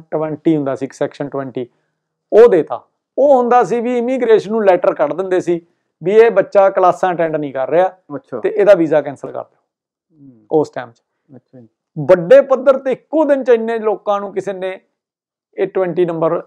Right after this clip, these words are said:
Speaker 1: ਜਿਹੜਾ ਫਾਰਮ ਨਹੀਂ ਕੱਢਿਆ ਸੀਗਾ, ਪਹਿਲੀ ਵਾਰ ਹੋਇਆ ਸੀ।
Speaker 2: ਹੂੰ, ਹੂੰ।
Speaker 1: ਉਹ ਅਸਲ 'ਚ ਕੀ ਸੀ ਵੀ ਉਹ ਕਾਲਜ ਦੀ ਜਿਹੜਾ ਆਡਿਟ 'ਚ ਫੇਲ ਹੋ ਗਿਆ ਸੀ ਕਾਲਜ, ਤੇ ਉਹਨਾਂ ਨੂੰ ਪਤਾ ਸੀ ਵੀ ਕਾਲਜ ਤਾਂ ਹੁਣ ਬੰਦ ਹੋਊਗਾ, ਫੈਡਰਲ ਗੌਰਮੈਂਟ ਨੇ ਤਾਂ ਉਹਨੂੰ ਬਲੈਕ, ਬਲੌਕ ਕਰਤਾ ਸੀ, ਸੈਂਟ-, ਅਹ, ਸਟੇਟ ਗੌਰਮੈਂਟ ਦਾ ਫੈਸਲਾ ਉਡੀਕ ਰਹੇ ਸੀ,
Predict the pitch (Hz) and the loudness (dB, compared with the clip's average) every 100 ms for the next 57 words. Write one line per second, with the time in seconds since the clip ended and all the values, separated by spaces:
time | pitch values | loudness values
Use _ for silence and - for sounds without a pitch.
0 | _ 165 165 165 - 151 143 139 127 127 | _ 0 2 2 0 0 0 -2 -10 -8
1 | 135 135 135 120 _ _ _ _ - 190 | -6 -6 -8 -10 _ _ _ _ 4 4
2 | 220 196 143 131 123 _ _ _ 110 - | 6 4 4 0 -6 _ _ _ -20 -20
3 | _ _ 233 - 285 269 277 285 196 277 | _ _ 0 4 2 2 0 0 0 0
4 | 269 254 254 214 208 220 220 220 220 196 | 4 4 6 4 6 4 4 4 4 0
5 | 202 202 196 170 170 170 160 160 151 196 | 0 4 6 4 2 -2 -6 -6 -2 0
6 | 185 170 165 160 156 147 139 - _ _ | 0 0 -2 0 0 0 -4 -10 _ _
7 | _ - 196 202 185 170 175 156 175 175 | _ -6 -4 -2 -2 2 2 2 0 4
8 | 165 160 160 156 160 180 185 180 180 170 | 4 4 2 2 0 2 4 6 4 2
9 | - 156 151 160 160 165 165 160 165 170 | 0 -2 0 -2 -2 -2 -4 -8 -6 -6
10 | 170 156 160 160 - 160 160 160 165 160 | -4 0 0 0 -4 0 2 2 -2 -4
11 | 175 151 170 170 - 160 160 - 165 160 | -2 0 -2 -4 -6 -6 -6 -6 -4 -2
12 | 151 - 180 175 175 175 165 165 156 156 | -2 0 0 0 -2 -2 -2 0 2 4
13 | 160 147 147 165 175 165 | 4 4 0 0 0 0